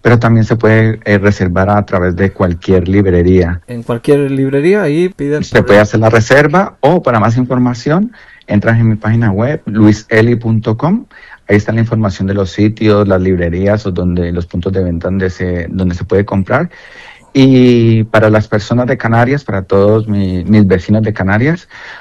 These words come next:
Speaker 1: pues, eh, el libro viene ya autografiado, ¿no? Con mi firma, con una dedicatoria y, y, y se les entrega al domicilio.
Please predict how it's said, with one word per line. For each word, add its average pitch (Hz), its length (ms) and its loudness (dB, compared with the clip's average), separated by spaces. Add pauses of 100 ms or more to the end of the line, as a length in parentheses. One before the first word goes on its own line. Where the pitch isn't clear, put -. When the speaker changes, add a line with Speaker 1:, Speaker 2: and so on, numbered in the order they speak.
(120)
Speaker 1:
pues, 101 520 2
eh, 101 320 2
el 98 200 2
libro 113 320 4
viene 110 380 2
ya 95 160 0
autografiado, 95 1700 0
¿no? 117 140 0
Con 101 180 0
mi 90 80 0
firma, 131 540 0 (260)
con 104 200 4
una 107 180 4
dedicatoria 117 920 0
y, 85 600 -2
y, 82 480 -4
y 92 140 -4
se 87 120 -4
les 80 160 -4
entrega 90 680 -2
al 90 120 -2
domicilio. 85 580 -6